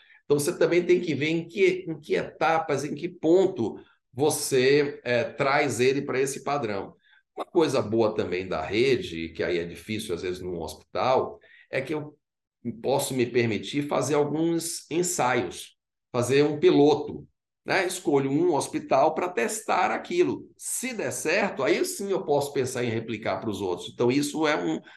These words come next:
é uma coisa que a gente faz muito aqui na dasa e eu acho que é super válido e tem sido um ganho bem interessante.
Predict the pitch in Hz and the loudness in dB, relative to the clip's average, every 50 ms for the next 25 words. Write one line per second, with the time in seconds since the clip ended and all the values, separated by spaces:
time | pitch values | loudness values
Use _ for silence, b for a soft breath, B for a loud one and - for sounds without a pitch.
0 | B B B B B - 113 127 123 120 117 - 123 123 127 127 135 135 143 131 | B B B B B -4 -2 0 0 0 -2 0 0 0 0 0 -2 -4 -4 -4
1 | 127 143 135 - - 139 139 120 113 117 127 139 143 143 117 101 - - - 110 | -4 -4 -6 -2 -2 0 0 2 2 2 2 2 0 0 -2 -4 -2 -6 -6 -4
2 | 107 92 80 82 - 85 90 101 123 131 131 117 117 104 104 95 98 95 101 101 | -4 -4 -6 -6 -6 -4 -2 0 0 0 0 0 -2 -2 0 0 0 0 -2 -4
3 | - - 95 92 - - - - - 101 101 101 - 101 95 87 85 87 92 95 | -6 -8 -8 -8 -8 -10 -10 -6 -6 -4 -4 -2 -4 -4 -4 -4 -4 -2 0 0
4 | 104 107 110 104 110 110 110 B B B B B B B B - 98 - 117 107 | 0 0 -2 -2 -4 -4 -4 B B B B B B B B -10 -2 -2 -2 -2
5 | 107 - 113 107 104 104 107 104 92 101 98 107 110 101 95 95 104 107 104 113 | 0 -2 -4 -4 -2 -2 -2 -2 0 -2 0 0 -2 -4 -4 -4 -4 -4 -4 -4
6 | 107 110 107 - - - 69 - - - - - _ | -4 -4 -2 -4 -6 -10 -12 -14 -16 -18 -20 -20 _